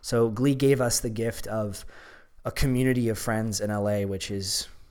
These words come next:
very <laughs> difficult to find. And so that's the greatest gift, you know, that show gave to me.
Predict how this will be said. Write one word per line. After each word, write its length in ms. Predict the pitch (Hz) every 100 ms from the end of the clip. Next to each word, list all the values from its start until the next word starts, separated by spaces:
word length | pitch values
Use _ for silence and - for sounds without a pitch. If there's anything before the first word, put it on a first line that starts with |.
| - _
very 300 | - 92 -
<laughs> 120 | 147 -
difficult 420 | - - 117 -
to 60 | 110
find. 420 | - 117 95 95
And 120 | 101
so 160 | - 104
that's 240 | 117 113
the 80 | 120
greatest 320 | 110 104 -
gift, 300 | 98 92 - -
you 120 | 127
know, 200 | 98 90
that 160 | 107 104
show 200 | - 95
gave 260 | 95 90
to 80 | -
me. 180 | 90